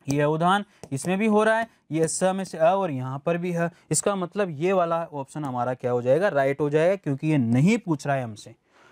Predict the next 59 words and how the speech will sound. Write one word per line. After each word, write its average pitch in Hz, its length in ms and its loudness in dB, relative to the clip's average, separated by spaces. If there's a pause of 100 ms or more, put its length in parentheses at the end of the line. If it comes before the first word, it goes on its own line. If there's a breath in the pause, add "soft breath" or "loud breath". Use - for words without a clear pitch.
(140 soft breath)
कर 170 100 0
सकते 190 260 -6
हो 202 80 0
आसानी 196 380 -6
से, 208 180 -10 (300 soft breath)
कोई 165 140 2
दिक्कत 190 340 -2
इसमें 220 300 -2 (220)
नहीं 139 300 4
होगी। 120 380 -8 (260 loud breath)
अगला 240 220 2
क्वेश्चन 254 360 -8
क्या 233 140 0
कहता 202 300 -4
है? 220 120 -4
अगला 214 200 -2
क्वेश्चन 208 280 -10
कहता 196 200 -4
है 175 120 -4
गुण 220 160 0
संधि 220 300 -2
का 208 140 0
उदाहरण 180 360 0
है। 220 120 -4 (220 soft breath)
मैंने 170 180 0
आपको 143 260 0
बता 139 260 0
दिया 202 200 -2
था 208 160 -2
कि 196 120 -6
महर्षि 175 540 0
जहाँ 170 260 0
पर 156 180 -4
अर 185 200 0
बनता 196 280 -6
है 208 100 -2
वो 185 80 -4
गुण 151 180 -2
संधि 147 260 -4
का 143 100 2
उदाहरण 139 340 0
बनता 151 280 -2
है। 156 80 -4 (300 loud breath)
यहाँ 180 300 2
पर 220 80 0
ये 196 220 0
यण 165 220 -2
संधि 202 280 -2
का 214 120 2
उदाहरण 208 380 0
है, 220 220 -2 (400 loud breath)
यहाँ 170 240 4
पर 185 180 -4
ये 180 240 -2
अयादि 160 420 -2
संधि 208 300 -6
का 220 140 -2
उदाहरण 214 400 0
है, 226 260 -2